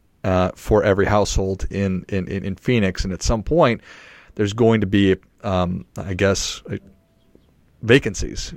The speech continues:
What, what do you, you have thoughts on that? Of could that be repurposed, or, or am I getting ahead of myself?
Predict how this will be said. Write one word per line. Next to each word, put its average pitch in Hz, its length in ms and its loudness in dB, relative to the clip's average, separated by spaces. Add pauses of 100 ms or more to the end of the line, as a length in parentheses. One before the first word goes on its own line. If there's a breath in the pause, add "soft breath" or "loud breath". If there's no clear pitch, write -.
(140)
What, 117 300 2
what 120 320 -10
do 117 100 -2
you, 120 180 2
you 123 100 -2
have 107 80 0
thoughts - 300 0
on 139 160 2
that? 135 220 4
Of 98 380 -2 (100)
could 113 160 0
that 110 160 2
be 101 140 -2
repurposed, 139 680 0
or, 98 340 2
or 98 180 0
am 95 100 0
I 98 100 2
getting 95 240 -2
ahead 104 160 -2
of 101 100 -6
myself? 104 480 -6